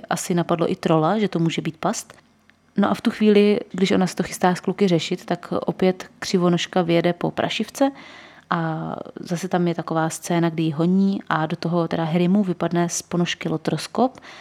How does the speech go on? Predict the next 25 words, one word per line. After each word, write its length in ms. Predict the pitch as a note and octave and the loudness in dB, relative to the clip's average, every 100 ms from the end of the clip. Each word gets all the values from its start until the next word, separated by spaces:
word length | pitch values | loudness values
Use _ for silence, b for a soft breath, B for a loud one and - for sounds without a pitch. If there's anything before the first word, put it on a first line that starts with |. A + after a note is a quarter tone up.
| B B | B B
a 140 | - | -6
ukáže 460 | - - C#4 C4 E3+ | -2 0 2 0 -2
se, 320 | - D#3+ E3+ A3+ - | -4 -6 -6 -8 -6
že 160 | F3 | -4
ten 180 | F3 F3+ | -2 0
lotroskop 480 | F#3 - F3+ - - - | -2 -4 -6 -8 -10 -6
pořád 500 | F#3+ G3+ A3+ A3+ - | 0 2 2 0 -2
ještě 300 | F3 - F#3+ | -4 -2 -2
ječí. 420 | G#3 - - D3+ - B B B B B B B _ _ _ - _ _ _ F3 | -2 -2 -8 -8 -14 B B B B B B B _ _ _ -20 _ _ _ 2
Mimochodem 480 | F#3+ G3 G#3 G#3 | 4 6 6 4
jsou 140 | G3+ G3 | 4 2
to 160 | F#3+ F#3 | 0 -2
ty 120 | F#3+ | -6
staré 360 | F3+ - F#3 F#3+ | -6 -2 2 2
ponožky 420 | F#3 F3+ - - | 2 0 0 -6
z 60 | - | -6
trička 340 | F3+ - G3 | -6 -2 0
Vernona, 500 | F3+ F3 F3+ E3 F3 | 2 4 4 2 0
které 340 | - - F3 | -2 -2 0
dostal, 460 | E3+ E3+ - E3+ E3+ | -2 -4 0 0 2
když 320 | E3+ E3+ - | 0 -2 -2
mu 120 | F#3 | -2
bylo 220 | E3 E3+ F3 | 0 0 0
šest 280 | F#3 - | -4 -4
let, 240 | D#3+ A3 | -4 -4